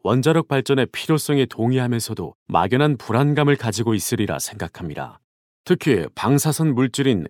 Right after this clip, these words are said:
우라늄과 플루토늄이 하나라도 밖으로 유출이 된다면 인체에 치명적인 손상을 입힐 수 있죠. 그래서 현재 저희 연구소에서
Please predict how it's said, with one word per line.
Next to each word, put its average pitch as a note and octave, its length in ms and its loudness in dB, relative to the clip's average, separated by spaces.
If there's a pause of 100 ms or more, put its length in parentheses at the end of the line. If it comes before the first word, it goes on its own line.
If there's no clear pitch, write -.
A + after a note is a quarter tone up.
(100)
우라늄과 C3 760 2
플루토늄이 D3 760 0 (180)
하나라도 F3 460 0
밖으로 - 440 -4
유출이 B2+ 380 -2
된다면 A2+ 540 -2 (260)
인체에 A2 440 0
치명적인 C#3+ 600 2
손상을 C3 420 -2
입힐 G2+ 260 -4
수 F#2+ 180 -6
있죠. - 360 -10 (320)
그래서 C3+ 520 2
현재 E3 320 0
저희 C3 260 0
연구소에서 A2 760 -2